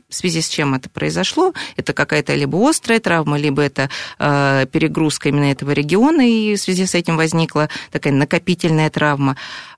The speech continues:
А, и как бы переобучать человека работать, и более того, снова усилять этот регион. То есть вот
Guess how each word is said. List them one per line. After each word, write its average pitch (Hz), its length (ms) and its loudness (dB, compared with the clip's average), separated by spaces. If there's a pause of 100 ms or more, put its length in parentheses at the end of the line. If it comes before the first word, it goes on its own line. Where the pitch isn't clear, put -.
(140)
А, 135 220 2 (100)
и 185 260 2 (340)
как 120 160 -6
бы 123 100 -2
переобучать 165 840 2
человека 143 580 0
работать, 160 540 0
и - 20 0
более 180 280 2
того, 147 180 -2
снова 175 260 0
усилять 147 420 -2
этот - 260 -10
регион. 135 500 0
То - 120 -6
есть 131 260 -2
вот 127 140 -2